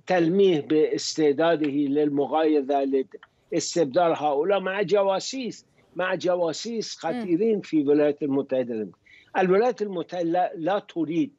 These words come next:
Speaker 1: أن تمنح النظام الإيراني أوراقًا أكثر من ذلك، أوراقًا كثيرة. ومع الأسف بعض الإيرانيين صرف أنهم يعتبرون أنفسهم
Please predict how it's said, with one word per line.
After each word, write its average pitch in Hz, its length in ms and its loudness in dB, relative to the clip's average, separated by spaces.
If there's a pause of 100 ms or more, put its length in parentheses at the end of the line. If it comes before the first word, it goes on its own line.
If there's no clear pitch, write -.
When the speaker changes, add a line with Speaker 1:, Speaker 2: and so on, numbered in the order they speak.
(440)
Speaker 1:
أن 151 260 -4 (220)
تمنح 196 640 0 (220)
النظام 160 640 -2
الإيراني 151 580 0
أوراقًا 160 760 0 (100)
أكثر 147 380 -6
من 127 200 -12 (120)
ذلك، 110 280 -4 (320)
أوراقًا 165 500 4
كثيرة. 135 540 -10 (420)
ومع 196 500 -2
الأسف 214 560 -6
بعض 202 200 -4
الإيرانيين 147 920 -4 (360)
صرف 220 400 -2
أنهم 156 500 -2
يعتبرون 147 720 -2
أنفسهم 135 760 0